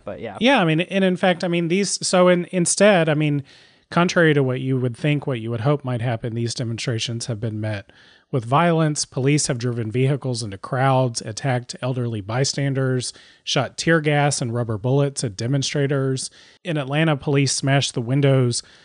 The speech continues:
Speaker 2: of a car that held two college students and then violently removed them from their vehicle. Um, and in both Atlanta and Washington,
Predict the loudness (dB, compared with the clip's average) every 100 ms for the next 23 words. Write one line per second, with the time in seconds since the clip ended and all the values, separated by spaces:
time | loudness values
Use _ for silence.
0 | _ -8 -8 0 4 6 4 2 0 -2
1 | 0 -2 -2 2 4 4 0 0 0 0
2 | -2 -6 -6 -6 -6 -2 -2 -2 -4 -6
3 | -4 -6 -8 -18 _ _ -8 -2 4 4
4 | 4 2 0 0 -4 -6 -6 -4 0 0
5 | 0 0 0 0 -4 _ _ _ _ -10
6 | -4 -2 -4 -6 -4 -2 2 2 2 0
7 | -4 -2 -2 -2 -4 -2 0 0 -2 -2
8 | -4 -6 -4 -4 -6 -8